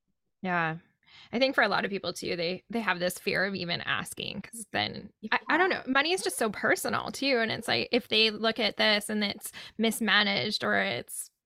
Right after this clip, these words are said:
Speaker 2: Hmm.
Speaker 1: I don't know, just
Speaker 2: Mm-hmm.
Speaker 1: not looking right, then you feel that embarrassment and that shame and the guilt. And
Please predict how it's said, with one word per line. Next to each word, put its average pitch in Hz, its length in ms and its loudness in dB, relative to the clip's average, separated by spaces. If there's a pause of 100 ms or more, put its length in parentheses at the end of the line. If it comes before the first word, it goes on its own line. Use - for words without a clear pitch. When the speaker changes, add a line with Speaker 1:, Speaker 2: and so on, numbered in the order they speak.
(120)
Speaker 2:
Hmm. 190 480 -2
Speaker 1:
I 185 160 0
don't - 100 -6
know, 160 220 -8 (640)
just 196 220 2
Speaker 2:
Mm-hmm. 196 100 0
Speaker 1:
not 269 240 6
looking 302 300 2
right, 233 340 6
then 233 220 0
you 233 120 -2
feel 226 200 0
that 220 160 0
embarrassment 220 540 2
and 214 80 -4
that 220 160 0
shame 240 280 0
and 220 80 -2
the 208 60 0
guilt. 240 440 2
And 220 280 -4